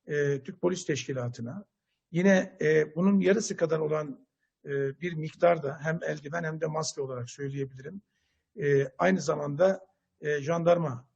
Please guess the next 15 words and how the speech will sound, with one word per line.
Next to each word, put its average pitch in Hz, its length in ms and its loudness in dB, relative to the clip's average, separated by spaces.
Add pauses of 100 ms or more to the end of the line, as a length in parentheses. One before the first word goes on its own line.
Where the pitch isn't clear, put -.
teşkilatına, 139 840 -8 (340)
yine 196 240 6
bizim, 180 380 -6 (180)
e, 151 240 -4
sahil 170 280 4
güvenlik 160 440 -2
teşkilatımız 151 800 -6
altı 151 280 -6
bin 147 140 -8
beş 151 220 -2
yüz 127 140 -12
civarında, 139 560 -2 (480)
yine 202 200 6
onlara 175 460 6
da, 170 300 -2